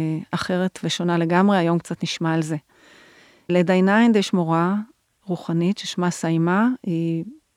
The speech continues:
מורה בינלאומית והיא מסתובבת בכל העולם. והיום החלטנו לדבר על התעוררות. מה זה התעוררות? האם ניתן להתעורר? הבודה אמר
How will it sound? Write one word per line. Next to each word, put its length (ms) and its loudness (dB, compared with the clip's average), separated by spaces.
מורה 280 0
בינלאומית 680 2
והיא 120 -2
מסתובבת 400 -4
בכל 320 -4
העולם. 380 -2
והיום 280 8
החלטנו 340 6
לדבר 680 6
על 600 4
התעוררות. 880 0
מה 200 2
זה 120 0
התעוררות? 880 -2
האם 300 6
ניתן 340 4
להתעורר? 720 2
הבודה 480 2
אמר 520 2